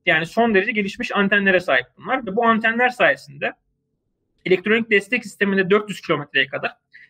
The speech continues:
elektronik taarruz sisteminde de iki yüz üç yüz kilometreye kadar,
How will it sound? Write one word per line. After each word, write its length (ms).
elektronik 480
taarruz 260
sisteminde 460
de 80
iki 200
yüz 140
üç 80
yüz 120
kilometreye 480
kadar, 300